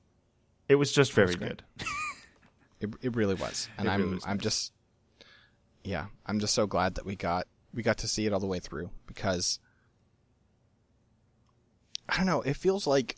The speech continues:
Speaker 2: some years it doesn't feel like the, like, the narrative feels kind of like,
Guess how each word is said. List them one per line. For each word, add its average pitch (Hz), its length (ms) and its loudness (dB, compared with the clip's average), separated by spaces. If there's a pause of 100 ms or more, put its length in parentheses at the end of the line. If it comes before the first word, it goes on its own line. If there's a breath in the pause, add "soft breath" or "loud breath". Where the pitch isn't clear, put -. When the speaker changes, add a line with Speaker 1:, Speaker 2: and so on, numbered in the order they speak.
(160)
Speaker 2:
some 135 300 2
years 139 320 2
it 113 100 0
doesn't 117 340 2
feel 120 220 -2
like 117 160 4 (100)
the, 117 200 0
like, 113 180 2
the 135 100 4
narrative 139 560 2
feels 117 680 2
kind 113 420 0
of 101 320 2
like, 98 360 -2